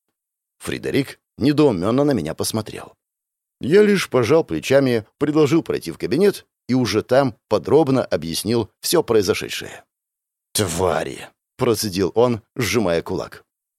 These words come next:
"Как таких ничтожеств земля носит?" "Ноль процентов понимания, Фредерик, сто процентов осуждения", — киваю я. "Но ты всё порешил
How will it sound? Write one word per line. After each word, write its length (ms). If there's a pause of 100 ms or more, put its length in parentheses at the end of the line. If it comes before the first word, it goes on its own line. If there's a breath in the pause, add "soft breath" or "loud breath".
(160)
"Как 260
таких 360
ничтожеств 680
земля 380
носит?" 400 (640)
"Ноль 360
процентов 580
понимания, 440
Фредерик, 520 (100)
сто 340
процентов 480
осуждения", — 640 (240)
киваю 340
я. 260 (800)
"Но 280
ты 180
всё 240
порешил 560